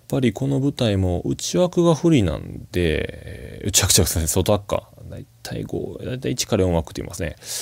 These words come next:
ただちょっと気になるんが、やっ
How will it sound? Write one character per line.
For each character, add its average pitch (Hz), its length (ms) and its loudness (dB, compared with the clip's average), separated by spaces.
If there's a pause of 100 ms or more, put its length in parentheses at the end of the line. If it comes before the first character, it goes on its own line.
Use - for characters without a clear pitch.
(440)
た 170 200 0
だ 175 160 4
ち - 120 -2
ょ - 40 4
っ - 60 -10 (100)
と - 120 -4
気 - 120 0
に 160 120 4
な 143 120 4
る 131 100 0
ん 117 200 0
が、 123 520 0
や - 160 -8
っ - 40 -10